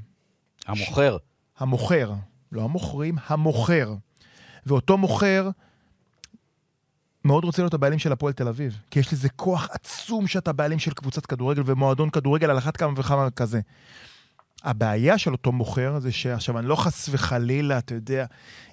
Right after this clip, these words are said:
Speaker 2: אם זה יתפוצץ, הפועל תל אביב לא תוכל לחזור אפילו ל-, למינים משהו שהיה בה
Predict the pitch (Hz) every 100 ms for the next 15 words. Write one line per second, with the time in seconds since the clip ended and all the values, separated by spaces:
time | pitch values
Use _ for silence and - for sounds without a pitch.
0 | _ 214 277 226 208 - 139 117 185 240
1 | - - - _ _ - 143 - 165 151
2 | 147 147 147 160 143 165 151 123 156 160
3 | - 175 190 147 123 - - - - 139
4 | 131 123 139 156 220 233 233 214 180 151
5 | 143 196 202 214 175 151 139 143 127